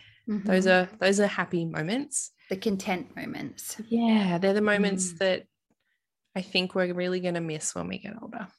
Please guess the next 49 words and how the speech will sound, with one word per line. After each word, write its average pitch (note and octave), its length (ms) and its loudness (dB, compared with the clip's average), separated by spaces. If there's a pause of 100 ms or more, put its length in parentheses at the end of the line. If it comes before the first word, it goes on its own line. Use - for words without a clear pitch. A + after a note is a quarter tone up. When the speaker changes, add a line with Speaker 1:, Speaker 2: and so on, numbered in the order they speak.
(220)
Speaker 2:
Mm-hmm. F#3+ 220 -2
Speaker 1:
And F3+ 280 -8 (540)
Speaker 2:
That's F#3 240 4
Speaker 1:
I - 40 6
like F#3 120 4
to, D4+ 140 2
Speaker 2:
beautiful. F#3 640 -2
Speaker 1:
I G#3 40 4
like G3+ 160 6
to A3 80 0
think G#3 180 2
about G3 240 2
that F3 140 6
a E3+ 40 2
lot, E3 360 0 (140)
like, F3+ 400 -4 (640)
looking G3+ 380 4
Speaker 2:
<clears throat> E3 100 4
Speaker 1:
back, F3+ 320 -4
this - 200 2
is F3 140 -6
the, E3+ 100 -6 (160)
these F3+ 220 4
are E3+ 40 -4
the E3 60 -4
times D3+ 300 -2
I'm D3+ 100 -4
gonna D#3 140 -4
miss. - 340 -4
Like, F3 180 -4
the D#3+ 60 -4
crazy G3+ 320 6
Speaker 2:
Mm-hmm. F#3+ 60 6
Speaker 1:
school F#3+ 200 4
drop-offs, - 400 -2
I'm F#3+ 60 -6
gonna A3+ 180 -4
miss F#3 220 0
doing D#3 260 -4
that. - 160 -10
I G3 80 2
know G#3+ 220 6
I'm A#3 120 8
gonna F3+ 120 4
miss D3+ 200 -4
doing F3 220 -8
that. - 240 -12 (720)
So, G3+ 160 -2
Speaker 2:
Mm-hmm. G#3 220 -4